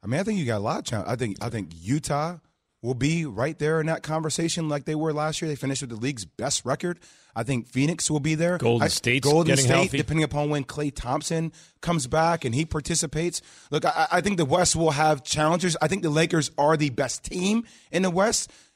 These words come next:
Speaker 1: Think about the depth they added. Malik Monk, Wayne Ellington, you have Talen Horton-Tucker, Trevor Ariza, Carmelo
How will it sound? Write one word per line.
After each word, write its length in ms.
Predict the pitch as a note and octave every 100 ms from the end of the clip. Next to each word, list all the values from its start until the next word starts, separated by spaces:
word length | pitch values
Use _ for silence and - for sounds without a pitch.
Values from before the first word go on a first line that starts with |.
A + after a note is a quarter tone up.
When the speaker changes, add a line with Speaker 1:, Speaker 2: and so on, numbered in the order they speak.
| _
Speaker 1:
Think 140 | A3
about 160 | B3 B3
the 80 | C3+
depth 340 | F#2+ D#3 E3
they 140 | D3 C#3+
added. 320 | B2+ A2+ G2+
Malik 400 | G#2 G2+ C#3 -
Monk, 380 | A#2 B2+ B2+ - _ _ _
Wayne 300 | F#2+ C#3+ D3 -
Ellington, 720 | B2+ C3+ C#3 - C3 B2+ B2 _ -
you 80 | B2
have 120 | G#2
Talen 320 | D3 C#3+ C3+
Horton-Tucker, 800 | C3 C#3+ A2+ - D3 - C3+ B2+ _
Trevor 360 | - D3 C#3+ C3
Ariza, 640 | G2 F#2 C#3 C#3+ C3+ C3 B2+ -
Carmelo 400 | - A2+ C#3 A#2+